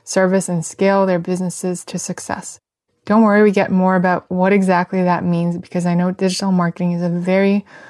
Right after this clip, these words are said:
loaded field that could mean a lot of things. But why I love Clodagh is that she is someone who, like myself,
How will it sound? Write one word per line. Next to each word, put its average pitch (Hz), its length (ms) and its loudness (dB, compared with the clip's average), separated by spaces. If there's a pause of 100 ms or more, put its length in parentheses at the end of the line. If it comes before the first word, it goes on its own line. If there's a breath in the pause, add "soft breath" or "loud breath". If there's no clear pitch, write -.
(200 loud breath)
loaded 180 640 0 (140)
field 185 600 2
that 180 240 -2
could 185 160 -2
mean 180 600 2 (300 loud breath)
a 180 60 -6
lot 170 280 -2
of 175 140 -8
things. - 540 -8 (720 soft breath)
But - 320 -2 (200)
why 190 340 0
I 190 100 4
love 220 340 2
Clodagh 185 460 2
is 175 180 -2
that 175 340 2 (380 loud breath)
she 214 400 2
is 202 160 2
someone 185 400 2
who, 185 500 0
like 185 280 0
myself, 190 580 0